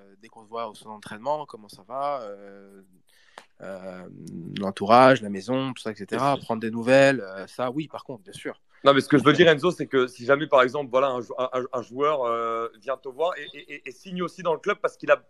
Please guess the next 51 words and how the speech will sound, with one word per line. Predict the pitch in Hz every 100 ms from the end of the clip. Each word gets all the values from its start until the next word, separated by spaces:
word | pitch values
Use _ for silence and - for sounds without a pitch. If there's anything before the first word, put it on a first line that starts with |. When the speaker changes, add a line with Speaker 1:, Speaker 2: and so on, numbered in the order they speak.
| 120
Speaker 2:
vraiment | 123 143 185 185
bien | 123 170
aimé | 170 175
ton | 165 151
discours, | 139 _ 170 185 185 151
il |
a | 135
bien | 131 147
aimé | 160 160
le, | 139
ce | -
que | 139
tu | - 131
lui |
as | 135
proposé, | - 135 139 131 170 180
ce | -
que | 131
le | 127
club | - 131 123
lui |
a | 135
proposé, | - 135 135 131 175 - _ -
mais | 135 131 113
vi-, | 104 143 127
via | 110 160 160
toi | - 190 185
qui | 143
a | 131
fait | 160
l'intermédiaire | 143 - 139 135 127 135
du | 123
club | 160 202 180 _ _
et | 131 -
qu'il | 165 170
a |
envie | 175 165 214
souvent | 185 180 196
de |
te | -
revoir | 175 185 156 165 170
parce | 143 -
qu'il | 147
t'aime | - 170
bien. | 139 160
Peut-être | 156 165
que | - 151
c'est | 147
arrivé | 143 151
avec | 143 143
Antonio | 139 170 185 -